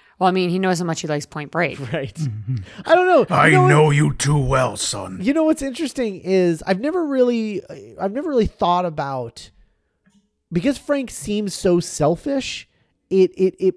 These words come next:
Speaker 2: I've never really thought about the idea that Frank would watch any of Danny's movies. I, I fully expect that Danny has seen all of Frank's favorite Westerns,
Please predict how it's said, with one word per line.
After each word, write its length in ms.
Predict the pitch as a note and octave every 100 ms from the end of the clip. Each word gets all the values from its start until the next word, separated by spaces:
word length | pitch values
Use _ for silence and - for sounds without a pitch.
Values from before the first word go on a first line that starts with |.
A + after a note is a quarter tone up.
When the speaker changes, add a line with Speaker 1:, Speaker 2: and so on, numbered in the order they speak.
| _
Speaker 2:
I've 140 | F3 F#3
never 200 | B3 C4+
really 180 | B3 G#3
thought 260 | G3+ F3+
about 260 | F#3 E3+ D#3+
the 120 | D#3
idea 360 | D3 C3 D#3 C#3+
that 100 | C3
Frank 420 | - D#3 D3+ -
would 100 | C#3
watch 340 | B2 A#2 C#3 -
any 220 | C#3+ C#3
of 120 | B2+ G#2
Danny's 380 | A#2 B2+ E3
movies. 400 | F3 G3+ G#3+ A3+ -
I, 220 | F#3 B3 -
I 220 | F#3+ A#3
fully 380 | - C#4 B3+ G3+
expect 420 | - - D#3+ -
that 120 | C3+
Danny 280 | D3+ D#3 C#3
has 100 | B2+
seen 200 | C#3+ C3
all 280 | C3+ D#3 C#3+
of 80 |
Frank's 360 | - C#3 C3+ -
favorite 400 | - C#3 A#2+ -
Westerns, 600 | A#2 C3+ F#3 G3+ G#3+ -